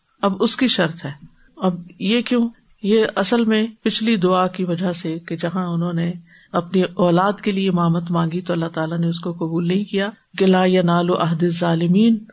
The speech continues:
تو یہاں ابراہیم علیہ السلام نے ایک ادب اختیار کیا کہ شاید اللہ تعالیٰ کو یہ دعا پسند نہ آئے کہ میں سب کے لیے رزق مانگ رہا ہوں، تو انہوں نے پہلے سے ہی کہہ دیا احتیاط کے طور پر کہ اللہ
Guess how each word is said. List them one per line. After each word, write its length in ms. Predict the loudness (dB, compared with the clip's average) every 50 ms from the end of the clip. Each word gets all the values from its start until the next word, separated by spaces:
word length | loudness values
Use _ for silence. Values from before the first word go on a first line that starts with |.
| _ _ -6
تو 60 | -2
یہاں 300 | 0 0 2 2 2 2 0
ابراہیم 460 | 0 0 0 2 2 4 4 4 4 4
علیہ 120 | 2 0
السلام 460 | 0 -2 -2 -2 0 0 0 2 2
نے 80 | 2 2
ایک 140 | 0 -2 -8
ادب 400 | -8 -4 -2 0 2 2 2 2
اختیار 380 | 0 -2 -4 -6 -4 -4 -2 -4
کیا 320 | -4 -6 -8 -8 -8 -8 -10 -14 _ _ _ _ -8
کہ 60 | -8
شاید 280 | -4 -2 -2 0 0 0
اللہ 140 | 0 0
تعالیٰ 360 | -2 0 0 0 2 0 0 0
کو 80 | 2
یہ 120 | 0 2 2
دعا 220 | 2 2 2 2
پسند 440 | 0 -2 -4 -4 -2 -2 0 0 0
نہ 60 | 0
آئے 240 | 0 -2 -2 -2 -2 -4 -8 -14 -20 -20 -20 -20 _ _ _ -10
کہ 100 | -6 -2
میں 260 | 0 0 0 2 0 -2 -2 -6 -14 -10
سب 280 | -4 -2 -2 -2 -2 0
کے 120 | 0 0
لیے 340 | 0 2 0 -2 -2 -2 -4 -4 -2
رزق 340 | 0 0 0 -2 -2 -4 -2
مانگ 220 | 0 0 0 -2
رہا 160 | -2 -2 -2
ہوں، 200 | -2 -2 -4 -6 -6 -10 -18 -20 -20 -20 _ _ -2
تو 100 | 0 2
انہوں 180 | 4 4 4 2
نے 100 | 2 2
پہلے 300 | 2 2 2 2 2 2
سے 140 | 2 0
ہی 60 | -2 -2
کہہ 180 | -2 -4 -4
دیا 220 | -4 -2 -2 -2 -2
احتیاط 420 | -2 0 0 0 0 0 -2 -4
کے 100 | -6 -6
طور 220 | -4 -2 -2 -2
پر 220 | -2 -2 -4 -4 -4
کہ 100 | -4 -4
اللہ 140 | -4 -4